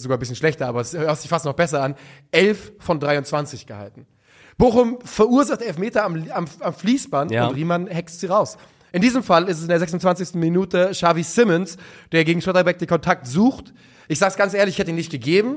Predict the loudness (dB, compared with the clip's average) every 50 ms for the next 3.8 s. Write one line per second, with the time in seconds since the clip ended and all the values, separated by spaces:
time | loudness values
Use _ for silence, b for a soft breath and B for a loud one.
0 | -8 -6 0 2 4 4 4 2 2 -2 -2 -4 -6 -4 0 2 2 2 2 -2
1 | -2 0 -2 0 0 -2 -2 0 2 2 2 0 -2 -2 -2 -2 -2 -2 -6 -8
2 | -10 -12 -12 -12 -12 -10 -12 -10 -6 -4 -4 -4 -4 -4 -6 -6 -6 -10 -12 -14
3 | -14 -16 -16 -18 -20 -20 _ _ 0 4 6 6 6 4 4 0